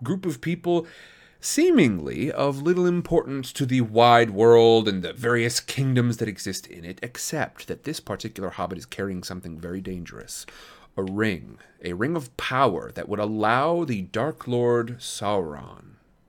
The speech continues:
from his place in Mordor, to rule over the entirety of Middle-earth.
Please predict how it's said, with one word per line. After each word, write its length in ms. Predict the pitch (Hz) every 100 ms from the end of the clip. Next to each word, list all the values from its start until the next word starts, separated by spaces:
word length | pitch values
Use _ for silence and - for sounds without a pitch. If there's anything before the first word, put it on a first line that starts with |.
| _
from 200 | _ -
his 180 | 98 90
place 420 | - - 110 110
in 140 | 110 101
Mordor, 480 | 101 110 98 90 85 - - -
to 120 | 123
rule 500 | 113 123 202 196 156 127
over 280 | 156 160 127
the 140 | 107
entirety 580 | 107 101 - 180 180 117
of 120 | 87
Middle-earth. 840 | 92 104 95 123 - - - -